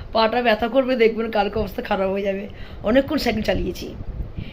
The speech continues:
স্রেফ গাড়ি চালানোর জন্য বন্ধুরা। আমি তো সাইকেল চালাতে পারতাম, আমি তো সাইকেল ছাড়া আমি চলতেই পারতাম না বিয়ের আগে। প্রচুর, প্রচুর হাত পাকা, পাকা, প্রচুর হাত পাকা ছিল, ওই জন্য আমার চালাতে এতগুলি বছর পর সাইকেল চালানো অসুবিধা হয়নি।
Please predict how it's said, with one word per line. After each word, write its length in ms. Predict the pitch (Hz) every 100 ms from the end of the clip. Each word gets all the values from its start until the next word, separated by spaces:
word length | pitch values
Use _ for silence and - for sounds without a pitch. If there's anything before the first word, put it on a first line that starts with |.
| -
স্রেফ 280 | - 285 247
গাড়ি 180 | 226 247
চালানোর 360 | 247 226 233
জন্য 200 | 214 202
বন্ধুরা। 380 | 196 190 180 180
আমি 200 | 190 226
তো 120 | 294
সাইকেল 300 | 277 247 240
চালাতে 300 | 277 233 240
পারতাম, 460 | 240 190 - 180 151 - - - - - - - - - - -
আমি 160 | 202 240
তো 60 |
সাইকেল 340 | 269 240 240 262
ছাড়া 160 | 269
আমি 80 | 262
চলতেই 320 | 233 220 247
পারতাম 340 | 233 190 - 190
না 100 | 190
বিয়ের 260 | 190 185
আগে। 260 | 175 165 180 - - - - - -
প্রচুর, 460 | 247 247 349 370
প্রচুর 380 | - 262 247 339
হাত 220 | 233 220
পাকা, 220 | 214 185 208 - -
পাকা, 300 | 196 185 180 -
প্রচুর 360 | 233 269 392
হাত 140 | 311 -
পাকা 180 | 208 196
ছিল, 160 | - 175 - - - - -
ওই 120 | 233
জন্য 200 | 277 294
আমার 180 | 285 294
চালাতে 340 | 285 240 247
এতগুলি 380 | 262 226 269 285
বছর 260 | 269 254 269
পর 120 | 269
সাইকেল 220 | 240 240
চালানো 160 | 269 226
অসুবিধা 340 | 226 233 233
হয়নি। 320 | 208 190 190